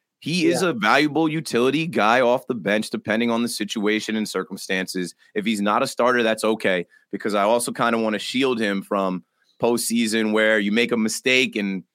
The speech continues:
Speaker 1: that's forever. Uh, I think Oswaldo will understand that too.
Speaker 2: You know, I'm, I'm trying to figure out as we get going, uh, like, if Benintendi is probably the most important player they can get back, I'm thinking, 'cause, you know,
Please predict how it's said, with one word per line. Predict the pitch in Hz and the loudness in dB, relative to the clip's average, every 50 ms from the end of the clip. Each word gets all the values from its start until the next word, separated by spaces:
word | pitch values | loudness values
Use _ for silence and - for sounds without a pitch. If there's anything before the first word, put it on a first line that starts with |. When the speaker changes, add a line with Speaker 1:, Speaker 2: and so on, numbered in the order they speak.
| _ _ _ _ _ - | _ _ _ _ _ -2
Speaker 1:
that's | 104 120 117 - | -2 -2 -2 -2
forever. | - - 110 120 127 123 101 95 95 87 82 - _ _ _ _ _ - | -2 0 2 4 4 4 2 0 -2 -2 -2 -6 _ _ _ _ _ -8
Uh, | 90 90 90 87 | -4 -4 -2 -2
I | 87 104 | -2 -2
think | - - 117 110 | -2 -2 -2 0
Oswaldo | - 110 110 101 95 98 107 110 110 101 | 0 0 0 0 0 0 0 0 2 2
will | 104 104 101 | 0 0 0
understand | 90 101 101 92 - - - 98 95 90 90 | 0 -2 -4 -4 -4 -4 -4 -4 -2 -2 -4
that | 87 - - | -6 -6 -8
too. | - - 85 80 80 _ _ _ _ - _ _ - | -8 -8 -8 -8 -10 _ _ _ _ -20 _ _ 0
Speaker 2:
You | 196 | 0
know, | 196 196 | 2 2
I'm, | 180 170 175 185 - | 2 2 0 0 0
I'm | - 175 170 | 0 0 2
trying | 165 240 254 294 302 | 2 4 4 4 2
to | 247 - | 2 0
figure | - 233 190 180 190 190 | 0 0 2 4 4 4
out | 196 196 175 151 151 | 4 4 2 2 2
as | 147 143 131 135 | 2 0 0 0
we | 143 156 143 | -2 -2 0
get | - 180 196 190 - - - 156 | 0 0 0 -2 -4 -10 -8 -2
going, | 139 165 170 180 175 180 | 2 2 2 2 2 0
uh, | - - 202 214 208 | -2 -4 -4 -4 -4
like, | 202 180 214 | -4 -2 -2
if | 226 175 - - - _ _ _ _ - | -2 -2 -4 -10 -14 _ _ _ _ -14
Benintendi | 156 - 233 285 339 339 285 - 233 233 220 | -2 0 2 2 2 2 2 4 4 4 4
is | 214 190 - | 4 2 2
probably | - 185 190 190 190 190 180 175 | 2 0 2 2 2 2 2 2
the | 156 | 4
most | 160 160 160 151 - | 4 2 2 2 0
important | 156 147 - 170 165 156 151 - | -2 0 2 2 2 2 0 -2
player | - - 151 147 143 135 | -2 0 0 2 2 2
they | 139 131 | 0 -2
can | 131 - 131 127 123 120 | -2 -2 -4 -4 -4 -6
get | 117 113 127 127 - | -6 -4 -6 -4 -2
back, | - 123 123 120 - | -4 -4 -4 -4 -6
I'm | 123 117 113 | -8 -8 -6
thinking, | - 127 117 120 - 120 117 | -6 -8 -8 -6 -8 -12 -4
'cause, | - 151 151 143 147 - - - - - - | -2 -2 -2 -2 -4 -8 -16 -18 -18 -6 0
you | 202 | 2
know, | 190 185 185 202 - | 2 4 2 2 -2